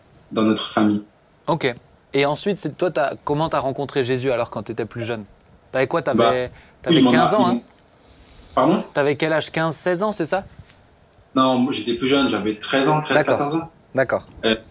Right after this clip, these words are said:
Speaker 1: bah voilà, simplement, il m'a, il m'a, il m'a parlé de Dieu, il me parlait de l'église parce qu'il allait à l'église et tout ça. Et moi, j'étais, j'étais,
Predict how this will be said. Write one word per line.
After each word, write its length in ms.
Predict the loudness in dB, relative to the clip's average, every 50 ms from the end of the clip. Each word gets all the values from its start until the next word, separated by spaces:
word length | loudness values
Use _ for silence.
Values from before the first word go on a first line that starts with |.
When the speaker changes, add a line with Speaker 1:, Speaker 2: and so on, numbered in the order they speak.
| -20 -20 -20 -16 -2 0
Speaker 1:
bah 80 | 2 4
voilà, 200 | 4 4 4 2
simplement, 480 | 2 0 0 2 2 2 4 4 4
il 120 | 4 4 4
m'a, 220 | 4 2 4 4
il 60 | 4
m'a, 200 | 2 2 0 -2 -4 -4
il 140 | 0 2
m'a 100 | 2 2
parlé 320 | 2 2 2 2 4 4 4
de 80 | 2
Dieu, 500 | 2 0 0 2 4 4 6 6 6 6
il 120 | 4 2 0
me 260 | -4 -8 -12 -12 -8
parlait 300 | -6 -6 -4 -2 -4 -4
de 160 | -2 -2 -2
l'église 400 | 0 0 0 2 2 2 2 0 -4
parce 100 | -6 -8
qu'il 140 | -8 -8 -8
allait 120 | -8 -6
à 80 | -6 -8
l'église 340 | -8 -6 -2 -2 -2 -2 -2
et 60 | -6
tout 60 | -6
ça. 420 | -4 0 0 0 0 0 -4 -10 -20 _ _ _ _ _ _ 0
Et 160 | 4 4 6 6
moi, 240 | 6 6 6 4
j'étais, 480 | 4 2 0 0 2 2 2 2 2 0
j'étais, 560 | -2 -4 -2 0 0 2 2 2 0 -2 -4